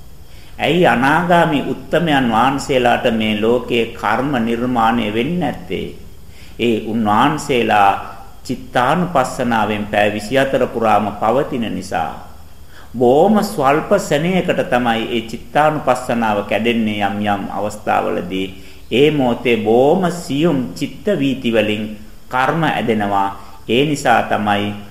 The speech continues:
බොහොම සියුම් කර්ම විතරයි නිර්මාණය වෙන්නේ. බරපතල දේවල් මොකවත් වෙන්නේ නැහැ කියලා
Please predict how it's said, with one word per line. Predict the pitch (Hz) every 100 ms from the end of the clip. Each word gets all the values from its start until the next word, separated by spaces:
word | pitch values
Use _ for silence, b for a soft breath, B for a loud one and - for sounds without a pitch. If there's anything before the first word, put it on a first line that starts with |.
| -
බොහොම | 104 113 117 139 185 180
සියුම් | - 143 156 214 214 - -
කර්ම | - 127 135 147
විතරයි | 120 123 165 175 170
නිර්මාණය | 135 120 113 110 107
වෙන්නේ. | 107 107 104 98
බරපතල | 95 104 120 - - 127 113
දේවල් | 110 110 101
මොකවත් | 98 104 139 131 131
වෙන්නේ | 107 104
නැහැ | 104 123
කියලා | 139 117 101 98